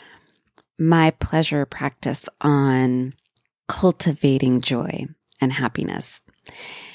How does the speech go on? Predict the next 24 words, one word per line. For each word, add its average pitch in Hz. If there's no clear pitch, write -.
And 147
that's -
kind 311
of -
how 247
I 208
ended 165
up -
deciding 139
to -
use 139
the 131
Leia 113
three, -
because -
there 208
is 240
a 214
way 180
in 165
which 151
I, 143
uh, 139
don't 269